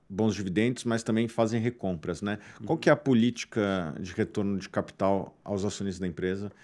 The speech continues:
Speaker 1: e como que a gente poderia ver esse retorno de capital pros próximos anos também?
Speaker 2: É,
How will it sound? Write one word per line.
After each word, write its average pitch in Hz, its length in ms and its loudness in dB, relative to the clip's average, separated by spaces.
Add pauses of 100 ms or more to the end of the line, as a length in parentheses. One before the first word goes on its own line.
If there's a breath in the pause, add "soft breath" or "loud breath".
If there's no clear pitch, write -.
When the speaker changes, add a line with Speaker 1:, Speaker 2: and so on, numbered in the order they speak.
(280 soft breath)
Speaker 1:
e 95 220 -8
como 104 220 0
que 107 100 0
a 98 40 4
gente 95 140 -2
poderia 95 320 2
ver 90 800 4 (720)
esse - 220 -10
retorno 101 240 -2
de - 80 -8
capital 98 340 -2
pros - 160 -14
próximos 92 400 -4
anos 90 140 -4
também? 85 220 -8 (160)
Speaker 2:
É, 107 200 -4